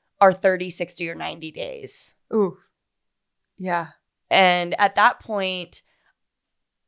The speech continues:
Speaker 1: it was, like, this gut-wrenching feeling of, like, "Okay, my secret's out." Of course, they knew for years. They were, like, waiting for the phone call of me to ask for help.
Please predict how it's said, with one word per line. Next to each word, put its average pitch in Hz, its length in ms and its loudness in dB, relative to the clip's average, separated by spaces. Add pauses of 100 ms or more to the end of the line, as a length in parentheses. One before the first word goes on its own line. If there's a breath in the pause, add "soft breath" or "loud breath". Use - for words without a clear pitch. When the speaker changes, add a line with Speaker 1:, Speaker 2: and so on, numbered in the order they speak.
(200)
Speaker 1:
it 208 120 0
was, 202 140 -4
like, 185 180 -2
this 185 220 -6 (140)
gut-wrenching 185 720 0
feeling 175 340 -8
of, 165 100 -10
like, 170 240 -6
"Okay, 175 240 -6
my 165 160 -10
secret's 202 560 -10
out." 254 640 0 (520)
Of 226 100 -16
course, 269 240 -2
they 190 200 0
knew 165 200 -6
for 165 160 -12
years. 160 320 -8
They 175 80 -6
were, 165 180 -6
like, 170 180 -4
waiting 170 480 -6
for 170 100 -6
the 165 80 -4
phone 165 240 -6
call 165 240 0
of 160 100 -10
me 160 140 -12
to 151 100 -2
ask - 220 -4
for 160 80 -14
help. 160 400 -2